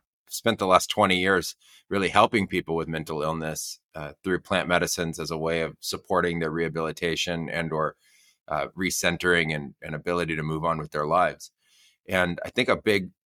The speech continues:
<clears throat> differentiator is the kinds of experiences they have, why they have them, and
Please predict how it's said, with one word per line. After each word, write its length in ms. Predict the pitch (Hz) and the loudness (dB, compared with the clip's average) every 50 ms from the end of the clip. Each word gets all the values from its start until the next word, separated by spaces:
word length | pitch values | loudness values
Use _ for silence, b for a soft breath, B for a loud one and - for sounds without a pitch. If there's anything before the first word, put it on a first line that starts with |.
| _ _ - | _ _ -10
<clears throat> 500 | - - 117 90 98 82 80 _ - - | -10 -8 -6 -6 -8 -8 -10 _ -4 0
differentiator 840 | - 104 - - 107 104 98 - 113 110 98 92 87 87 85 82 - | 0 2 4 4 2 2 2 4 4 4 4 4 4 2 0 -2 -2
is 380 | 90 92 90 87 82 - - - - | -2 0 0 0 -2 -4 -8 -12 -12
the 120 | - - 95 | -8 -8 -8
kinds 340 | - - 107 107 107 117 120 | -4 0 2 2 2 2 0
of 80 | 110 123 | -2 -4
experiences 640 | 123 - - - 120 123 127 127 123 - - 107 107 | -4 -4 -2 0 0 2 2 0 -2 -4 -6 -4 -2
they 120 | 127 123 | -2 0
have, 340 | 120 123 123 123 123 120 - - | 2 4 4 4 4 2 -2 0
why 200 | 87 98 95 95 87 | 4 6 6 6 6
they 120 | 90 85 | 4 2
have 320 | 85 87 85 85 82 78 78 | 4 6 6 6 4 2 0
them, 300 | 87 87 85 87 85 - _ _ _ _ _ _ _ _ _ - | 0 0 0 0 -4 -8 _ _ _ _ _ _ _ _ _ -6
and 480 | 90 90 90 90 87 85 82 76 - | 0 2 4 4 2 2 -2 -6 -10